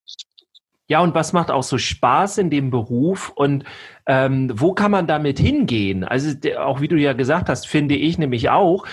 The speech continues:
äh, das ist unheimlich kreativ, was man da machen kann. Erstmal hat man ja eine ganze Bandbreite von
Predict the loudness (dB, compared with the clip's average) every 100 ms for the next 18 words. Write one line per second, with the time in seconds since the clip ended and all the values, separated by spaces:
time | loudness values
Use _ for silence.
0 | -16 -10 -2 0 0 -2 -4 -4 0 2
1 | 2 0 -4 -2 -2 0 0 0 0 -2
2 | -2 -2 0 0 0 0 -2 0 0 2
3 | 0 2 0 -2 -2 0 -2 0 0 -2
4 | 0 0 0 -2 -2 0 0 -2 -2 -2
5 | -2 -4